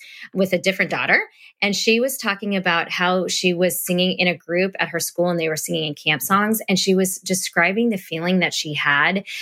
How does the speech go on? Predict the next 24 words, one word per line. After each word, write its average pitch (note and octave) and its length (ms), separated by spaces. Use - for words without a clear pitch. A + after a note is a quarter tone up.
of D#3+ 220
all F3 180
being E3 380
part D#3+ 400
of G3+ 120
something. C4 600
And G3 260
even A3 300
though G3+ 260
that F#3 240
wasn't F#3 300
an, E3+ 180
a F3+ 40
one-on-one E3 600
connection, F#3+ 640
I F3 80
guess F#3 300
what F3+ 120
it - 200
reminded F3+ 560
me F3 200
of D3+ 140
is - 200
there F3+ 200